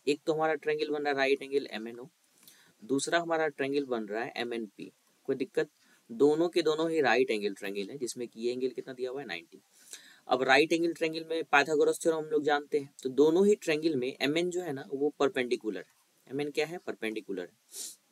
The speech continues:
मतलब base अगर नीचे वाले को मान ले थोड़ी देर के लिए, तो perpendicular हमारा क्या हो जाएगा? एमएन। और right angle triangle का hypotenuse एक में पच्चीस हो जाएगा, एक में क्या हो जाएगा? छब्बीस।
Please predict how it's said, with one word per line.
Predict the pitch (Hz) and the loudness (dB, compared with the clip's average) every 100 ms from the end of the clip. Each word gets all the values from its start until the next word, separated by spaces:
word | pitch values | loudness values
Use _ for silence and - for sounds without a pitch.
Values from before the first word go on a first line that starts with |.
| _ _ _ _ _ _ - - | _ _ _ _ _ _ -12 -8
मतलब | 120 135 | -2 0
base | 117 139 - | 4 4 4
अगर | 143 | 0
नीचे | 139 127 123 | -2 -4 0
वाले | 127 120 | 2 2
को | 120 | 0
मान | 110 101 | -2 -2
ले | 107 | -2
थोड़ी | 113 113 | -2 0
देर | 107 | 2
के | 98 101 | 0 -2
लिए, | 127 | -2
तो | 110 | -2
perpendicular | 123 123 127 131 135 | -2 -2 -4 -2 -4
हमारा | 135 135 | -4 -6
क्या | 131 151 | -4 -6
हो | 120 | -6
जाएगा? | 101 95 - | -6 -6 -6
एमएन। | 123 113 117 - | -8 -10 -12 -16
और | 104 | -4
right | 104 110 | 0 0
angle | 120 123 | 0 -2
triangle | 123 123 127 | -4 -6 -4
का | 110 | -4
hypotenuse | 113 110 120 123 131 131 | -4 -2 -2 -2 -4 -4
एक | 123 | -8
में | 123 | -8
पच्चीस | 113 139 143 | -6 -4 -4
हो | |
जाएगा, | 135 143 156 | -6 -6 -6
एक | 113 117 | -8 -8
में | 123 | -10
क्या | 131 | -6
हो | 127 | -6
जाएगा? | 127 147 | -6 -10
छब्बीस। | 151 - 85 82 - | -12 -16 -10 -10 -10